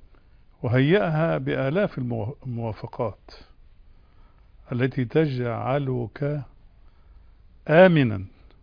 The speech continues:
مطمئناً مستقراً على ظهرها.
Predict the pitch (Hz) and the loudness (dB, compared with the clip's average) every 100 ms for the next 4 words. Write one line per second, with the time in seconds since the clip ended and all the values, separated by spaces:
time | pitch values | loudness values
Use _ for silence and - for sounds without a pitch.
0 | - - - - - - - 135 127 113 | -20 -20 -20 -20 -20 -20 -14 -10 -4 -2
1 | 117 151 165 160 165 170 170 156 - - | 0 2 4 4 2 2 -2 -6 -16 -20
2 | - - - - - 135 - - - 202 | -20 -20 -20 -20 -8 -6 -2 -2 2 2
3 | 170 117 107 110 101 95 107 101 | 2 -2 -2 -4 -6 -8 -10 -14